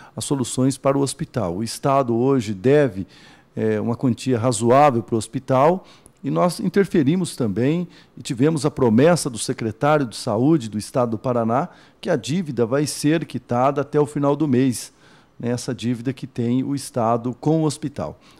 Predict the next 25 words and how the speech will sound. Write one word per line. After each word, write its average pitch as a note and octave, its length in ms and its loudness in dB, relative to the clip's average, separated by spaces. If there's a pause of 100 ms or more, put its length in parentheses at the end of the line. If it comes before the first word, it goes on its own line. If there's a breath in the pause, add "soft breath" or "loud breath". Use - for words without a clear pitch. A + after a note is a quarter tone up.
Além E3+ 200 0
disso, F3 200 -6
nós G3+ 140 -2
estamos F#3+ 340 -4
buscando A3 720 0
também D3 500 0 (300 loud breath)
solução F#3 640 0
para G3+ 200 0
o - 20 4
Hospital C3 340 0
São G#2+ 200 -6
Rafael. E2+ 440 -6 (380 soft breath)
E C3+ 60 -6
eu C#3+ 60 0
gostaria F3 420 0
até D#3 280 2
de D3 80 -4
explicar B2 440 -2
certinho D3+ 600 0
para B2+ 120 -2
a A#2 40 -6
população A#2 760 -2
aqui G#2+ 460 -4
de F2+ 120 -8
Rolândia D3+ 540 2